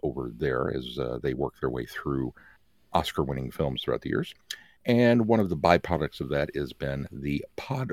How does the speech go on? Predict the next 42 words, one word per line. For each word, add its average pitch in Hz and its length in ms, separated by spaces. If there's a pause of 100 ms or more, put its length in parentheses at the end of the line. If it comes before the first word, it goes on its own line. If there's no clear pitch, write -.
versus 87 540
Pod 71 440 (200)
Oscar 120 300
Challenge. 78 600 (920)
And 90 280
for - 80
the 92 60
last 80 260
two 254 140
years 92 240
running, 78 400
we 69 220
have, 65 300
uh, 67 200
gotten - 280
together 65 500
with 64 400
the, 67 280
uh, 64 80
ladies 64 320
over 64 140
at - 60
the - 80
Five-ish 64 300
Fangirls 65 580
and, 60 280
uh, 60 160
Nick 78 320
and - 80
a - 40
couple - 260
of 64 80
others 127 200 (520)
and 67 240
split 78 240
up 71 100
in 67 140
teams 160 440
to 110 380 (180)
predict 78 540
the 73 240 (120)
Oscars. - 760